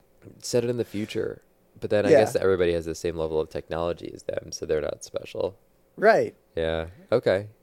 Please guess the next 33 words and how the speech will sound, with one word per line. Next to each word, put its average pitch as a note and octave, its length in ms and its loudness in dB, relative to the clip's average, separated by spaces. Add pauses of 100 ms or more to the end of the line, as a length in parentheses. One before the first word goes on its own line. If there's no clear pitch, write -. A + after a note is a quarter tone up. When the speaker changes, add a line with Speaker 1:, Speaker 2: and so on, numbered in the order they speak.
(100)
Speaker 1:
No, G#2 240 -2
I A2 80 -2
see. G2 440 -6
I - 40 -4
see G2+ 220 -8
the F2 160 -4
arguments D#2 400 -8
here. E2 260 -6 (380)
Speaker 2:
Now, F3 260 4
now, F#3 260 8
the E3 200 4
part G3 260 6
of D#3+ 100 2
it D#3 160 6
that C#3 120 4
is F3 200 8
completely C3 920 2 (100)
unnecessary B2+ 1120 4
is B2+ 300 4
the B2+ 360 2 (280)
severe D#3+ 840 6
Orientalist D3 1000 6
tropes A#2 540 4
that C3 220 2
Speaker 1:
Yeah, - 40 -2
Speaker 2:
start - 560 4
Speaker 1:
that D#3+ 100 4
Speaker 2:
off E3+ 280 6
this A3 240 2
first - 420 2
episode. E3+ 600 4
Speaker 1:
kick E3+ 60 8
off F2 320 0